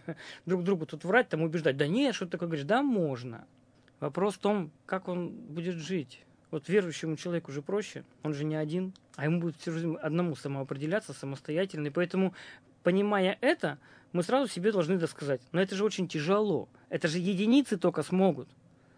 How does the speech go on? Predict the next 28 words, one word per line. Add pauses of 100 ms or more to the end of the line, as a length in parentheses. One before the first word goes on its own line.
(120)
А
с
Богом
тысячи, (300)
миллионы, (360)
с
Богом
миллионы
смогут».
Почему?
Да
потому
что
Он
тебя
каждое
воскресенье (460)
прощает (260)
и
даёт
тебе
возможность
заново
начать. (440)
А
такие,
которые
там,